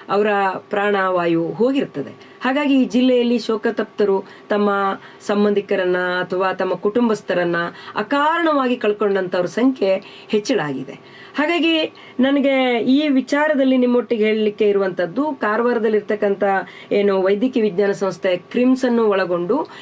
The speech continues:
ಎಲ್ಲ ತಾಲೂಕುಗಳಲ್ಲಿ ಸುಸಜ್ಜಿತವಾಗಿ, ಆ, ಆಸ್ಪತ್ರೆಗಳು ಇರಬೇಕು. ಜಿಲ್ಲೆಗೆ ಕನಿಷ್ಠ ಘಟ್ಟದ ಮೇಲೆ, ಘಟ್ಟದ ಕೆಳಗೆ ಏನು ಒಂದು, ಆ, ಭೌಗೋಳಿಕ ಅಂತರ ಇದೆ, ಅಲ್ಲಿ ಬಹು ಸುಸಜ್ಜಿತವಾದಂಥ ಆಸ್ಪತ್ರೆ ಬೇಕು.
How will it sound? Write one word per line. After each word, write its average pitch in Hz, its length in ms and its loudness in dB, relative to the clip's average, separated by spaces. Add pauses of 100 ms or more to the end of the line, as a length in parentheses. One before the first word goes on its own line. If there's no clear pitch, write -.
(140)
ಎಲ್ಲ 277 460 2
ತಾಲೂಕುಗಳಲ್ಲಿ 233 1000 0 (260)
ಸುಸಜ್ಜಿತವಾಗಿ, 277 1400 0
ಆ, - 100 -4 (1040)
ಆಸ್ಪತ್ರೆಗಳು 202 760 -2 (280)
ಇರಬೇಕು. 180 520 -2 (1120)
ಜಿಲ್ಲೆಗೆ 320 880 2
ಕನಿಷ್ಠ 285 340 0 (120)
ಘಟ್ಟದ 254 280 -2
ಮೇಲೆ, 254 360 2
ಘಟ್ಟದ 240 240 0
ಕೆಳಗೆ 240 540 2
ಏನು 233 180 2 (280)
ಒಂದು, 208 580 0 (240)
ಆ, 196 100 0
ಭೌಗೋಳಿಕ 247 540 0
ಅಂತರ 254 280 0
ಇದೆ, 156 480 -2 (280)
ಅಲ್ಲಿ 311 320 0
ಬಹು 202 300 2
ಸುಸಜ್ಜಿತವಾದಂಥ 277 920 -2
ಆಸ್ಪತ್ರೆ 160 460 -10
ಬೇಕು. - 360 -20